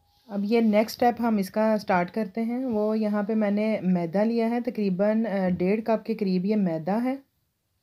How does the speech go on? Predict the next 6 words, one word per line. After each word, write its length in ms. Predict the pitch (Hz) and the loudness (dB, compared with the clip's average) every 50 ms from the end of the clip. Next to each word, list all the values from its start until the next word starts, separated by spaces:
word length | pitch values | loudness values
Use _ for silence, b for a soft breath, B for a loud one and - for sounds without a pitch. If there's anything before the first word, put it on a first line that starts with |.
| _ _ _ _ _ _ _ _ _ - | _ _ _ _ _ _ _ _ _ -2
और 80 | 190 | 0
अब 180 | 208 208 208 208 | 0 2 2 0
इसमें 320 | 214 208 - 220 220 226 | 0 -2 -2 -2 0 2
ये 360 | 226 220 220 220 226 240 269 269 214 - | 2 2 2 0 0 -2 -4 -8 -8 -8
तकरीबन, 520 | 214 202 196 202 202 190 175 190 202 208 208 | -8 -4 -2 0 0 0 2 2 6 8 8
अ, 880 | 214 214 214 208 208 - - - 190 185 185 185 180 175 175 175 175 | 6 6 4 2 0 -2 -4 -4 -4 -4 -4 -4 -4 -6 -6 -8 -10